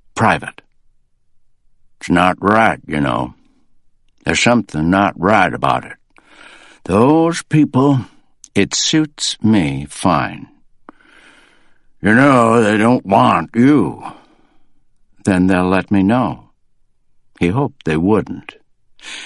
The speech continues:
He went for three weeks straight, hoping they wouldn't tell him to stop coming, especially because the women from the C M E came in Monday morning early, as they always did,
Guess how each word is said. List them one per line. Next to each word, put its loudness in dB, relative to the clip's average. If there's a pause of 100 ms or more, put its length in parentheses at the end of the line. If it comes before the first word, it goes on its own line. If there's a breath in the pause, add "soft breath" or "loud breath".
(140 loud breath)
He 6
went 2
for 0
three 0
weeks -2
straight, -6
hoping -2
they 0
wouldn't -4
tell -2
him -4
to -8
stop -4
coming, -4 (760)
especially -2
because -4
the -2
women -2
from -2
the 0
C -2
M 0
E 0
came 0
in 2
Monday 0
morning 0
early, -2
as -2
they -4
always -4
did, -4